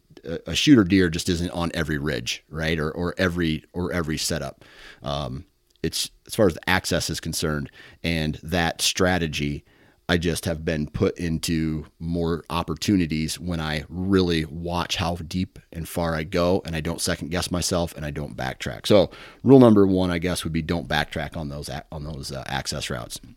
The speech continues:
So Loctite access, right? Everybody always talks about this. You, you've heard this a hundred times. First time in,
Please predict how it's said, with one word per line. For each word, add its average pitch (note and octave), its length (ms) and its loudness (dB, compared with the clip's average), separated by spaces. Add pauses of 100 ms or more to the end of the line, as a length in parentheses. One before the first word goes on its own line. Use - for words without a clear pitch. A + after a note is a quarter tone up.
(840)
So F2+ 420 2 (1400)
Loctite G#2+ 760 2
access, - 720 -2
right? E2 280 0
Everybody A#2 540 8
always G2+ 300 4
talks F#2+ 280 0
about E2+ 320 -4
this. F2 220 -4
You, G2+ 160 -4
you've F#2 200 -2
heard C#3+ 200 6
this G#2 160 4
a - 40 0
hundred F#2 300 0
times. E2+ 460 -6
First - 460 2
time A#2 280 4
in, A2+ 340 4